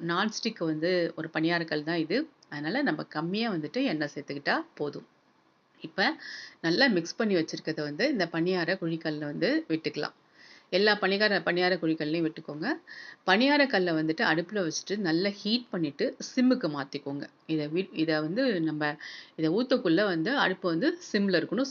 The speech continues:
சிம்ல வச்சு தான் வேக வைக்கணும். நம்ம முட்டை சேர்த்துருக்கிறதுனால இது ஈஸியாவே சூப்பராவே நல்லா வெந்து வந்துரும். அதனால வந்துட்டு கல்லை வந்து நல்லா சூடு பண்ணிட்டு சிம்முக்கு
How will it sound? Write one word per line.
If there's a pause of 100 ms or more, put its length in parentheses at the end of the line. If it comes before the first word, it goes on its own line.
சிம்ல
வச்சு
தான்
வேக
வைக்கணும். (160)
நம்ம
முட்டை
சேர்த்துருக்கிறதுனால (380)
இது
ஈஸியாவே (100)
சூப்பராவே
நல்லா
வெந்து
வந்துரும்.
அதனால
வந்துட்டு
கல்லை
வந்து
நல்லா
சூடு
பண்ணிட்டு (400)
சிம்முக்கு